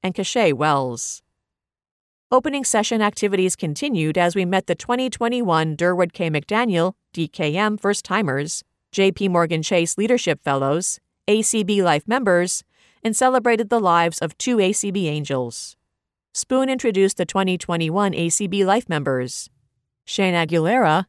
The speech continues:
California, Kate Chamberlain, New York, Patty Cox, Kentucky, Brett Humphrey, Washington, Maria Christic,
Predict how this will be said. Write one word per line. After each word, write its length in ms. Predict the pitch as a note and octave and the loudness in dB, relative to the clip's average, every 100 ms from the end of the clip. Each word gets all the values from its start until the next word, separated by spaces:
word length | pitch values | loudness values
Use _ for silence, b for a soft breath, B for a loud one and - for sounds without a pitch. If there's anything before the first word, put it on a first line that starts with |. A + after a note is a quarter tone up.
| _ | _
California, 800 | F#3 C#3 C3+ F3+ G3 D#3 C#3+ D#3+ _ _ _ - | -2 -2 -2 -2 0 0 0 -2 _ _ _ -2
Kate 200 | G#3 - | 0 0
Chamberlain, 520 | - A3+ A#3 E3 D#3+ | -2 0 2 2 0
New 80 | D3 | -2
York, 540 | C#3 F#3 D3 E3 _ _ _ _ _ | -2 2 2 0 _ _ _ _ _
Patty 260 | A#3 G#3+ G3+ | -2 0 -2
Cox, 440 | - A#3+ G3 - | 0 2 2 -2
Kentucky, 680 | - D3+ - C4 E3 D#3+ F3+ _ _ _ _ - | -8 -4 -2 0 0 0 -4 _ _ _ _ -2
Brett 220 | D3+ D3 | 0 0
Humphrey, 520 | B3+ C4 - F3 F3+ - | -2 -2 -2 -2 -2 -2
Washington, 720 | D#3 G#3 - E3+ C#3 C#3+ F3 - _ _ | -2 0 -2 -2 -2 -4 -4 -10 _ _
Maria 320 | F#3 F#3 A#3 | -2 2 2
Christic, 640 | G#3+ - C#4 - D3+ - | 2 0 -2 0 -2 -2